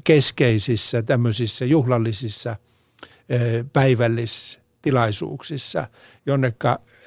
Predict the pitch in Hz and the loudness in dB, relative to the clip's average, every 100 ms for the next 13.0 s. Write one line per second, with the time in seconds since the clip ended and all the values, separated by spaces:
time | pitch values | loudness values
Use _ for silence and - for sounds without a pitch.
0 | 135 127 185 - 120 - 131 117 147 135 | -6 2 2 4 -4 -4 -6 -2 0 2
1 | 120 127 143 175 190 - - 113 - 123 | 2 2 2 4 2 0 -2 -2 -2 -2
2 | 123 _ _ _ _ _ _ - 120 120 | -2 _ _ _ _ _ _ -4 -2 -2
3 | 120 135 117 - 147 175 147 123 113 110 | -4 -6 -10 -10 0 4 4 4 2 0
4 | - 131 131 123 _ _ _ _ _ - | -2 -8 -10 -12 _ _ _ _ _ -4
5 | 131 131 123 123 202 143 139 113 104 117 | 0 2 4 2 2 2 4 2 0 -2
6 | 117 120 113 127 139 123 117 107 120 127 | -2 -4 -2 -2 0 0 0 -2 -4 -6
7 | 147 139 120 123 110 - - 151 127 117 | -8 -8 -8 -8 -12 -12 -2 0 2 0
8 | 123 117 110 - 123 113 127 156 190 147 | -4 -4 -6 -6 -4 -4 -8 -12 -4 -4
9 | - 139 151 147 123 180 135 123 139 127 | -2 0 2 2 2 2 4 4 4 2
10 | 110 135 120 113 113 113 _ _ _ _ | 2 0 0 0 -4 -10 _ _ _ _
11 | _ _ _ - 147 147 139 139 139 160 | _ _ _ -2 2 4 4 4 4 2
12 | 156 175 165 151 123 - 135 127 113 117 | 4 4 4 2 0 0 0 2 0 -4